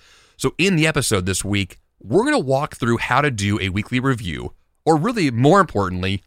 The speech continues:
why a review is so important and what core essential elements really need to exist to ensure that not only your lifestyle can be reined in, but your priorities and your goals can be achieved as you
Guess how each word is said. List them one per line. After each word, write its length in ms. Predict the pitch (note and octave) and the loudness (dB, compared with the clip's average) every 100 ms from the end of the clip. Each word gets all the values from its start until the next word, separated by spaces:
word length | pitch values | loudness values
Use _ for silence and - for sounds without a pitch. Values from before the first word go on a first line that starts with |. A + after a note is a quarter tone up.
| _ | _
why 500 | F#2+ F#2+ B2+ D#3+ E3 | -12 -2 2 2 2
a 120 | C#3+ | 0
review 400 | C3 B2 A#2 A#2+ | 0 2 2 2
is 80 | A2+ | 2
so 240 | - A2 | 2 2
important 580 | G#2+ - F#2+ F2 E2+ E2+ - - | 2 -4 -4 -2 -4 -6 -12 -4
and 180 | - A2+ | 0 0
what 300 | B2 D3 - | 0 -2 -4
core 420 | - - D#3 E3 | -10 -4 0 0
essential 560 | B2+ - C#3 C#3 - A#2 | 0 -4 -2 -2 -2 -2
elements 520 | A2 A#2+ G#2 G2+ - - | -2 -2 -2 -2 -6 -6
really 180 | C3 F#3+ | -2 2
need 320 | C3+ C3+ D#3+ | 2 0 -2
to 140 | D3+ C3+ | -2 -2
exist 580 | A2+ F2+ G2+ E2 - - - - | -2 -2 -2 -2 -6 -12 -20 -16
to 160 | - C#3 | -4 -2
ensure 240 | C#3 D3+ | 0 2
that 100 | C3+ | 2
not 140 | B2 B2 | 2 0
only 300 | F3 B3+ G#3+ | 2 2 2
your 180 | C3 A#2+ | 2 0
lifestyle 720 | A2 C#3+ - - F#2+ F2+ F2+ - | 2 0 0 0 0 0 -2 -8
can 140 | - A#2 | -4 0
be 100 | A2 | 2
reined 560 | F#2+ F#2+ A#2 B2+ A#2 | 2 0 0 0 0
in, 340 | A#2 A#2 F2 F2+ _ _ - | 0 0 -2 -8 _ _ -4
but 80 | C3+ | -2
your 120 | C3+ | -2
priorities 720 | - B2+ B2+ E3+ C#3 G#2 F#2 A#2 | -4 -2 2 4 4 2 -2 -2
and 120 | A2 | -2
your 120 | G#2+ | -2
goals 480 | G2 C3+ C3 G2 - | -2 0 2 0 -4
can 380 | - B2+ C#3+ C3 | -6 -2 -2 -2
be 180 | B2 | -4
achieved 540 | B2 - A#2+ G#2+ F2+ F#2 - - - | -6 -4 -4 -2 -4 -8 -18 -16 -4
as 300 | A#2+ C#3+ A#2+ | 0 0 0
you 260 | C#3 B2 | -4 -6